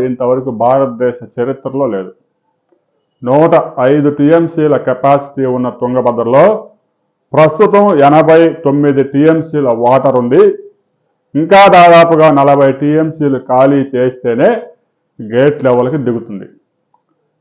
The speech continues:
ఎక్క-, ఎప్పుడైతే ఆ గేటు ఎత్తిన కొట్టుకుపోయిన ప్రాంతంలో వాటర్ ఫ్లో లేకుండా కిందకి క్రస్ట్ గే-, గేట్ మీదుగా లేకుండా ఉంటుందో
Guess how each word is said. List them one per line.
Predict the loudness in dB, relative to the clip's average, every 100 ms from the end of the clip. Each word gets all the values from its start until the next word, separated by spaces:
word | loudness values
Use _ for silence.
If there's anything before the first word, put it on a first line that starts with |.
| _
ఎక్క-, | -10 -10 0 2 4
ఎప్పుడైతే | 2 4 4 4 4 4 2 -2 -14 _ 0
ఆ | 2 2 2
గేటు | 4 4 2 2
ఎత్తిన | 0 0 2 4 4 2 -2 -10 _ _
కొట్టుకుపోయిన | -4 -2 0 2 2 2
ప్రాంతంలో | 2 2 2 0 0 2 2 2
వాటర్ | 2 2 0 -2 -2
ఫ్లో | -2 0 2
లేకుండా | 0 0 0 -2 -2
కిందకి | -6 -4 -4 -6 -10 _ _ _ _ _ _ _ _ _ _ _ -6
క్రస్ట్ | -6 -4 0
గే-, | 0 0
గేట్ | 0 2 2
మీదుగా | 2 2 0
లేకుండా | -2 -4 -6
ఉంటుందో | -8 -10 -2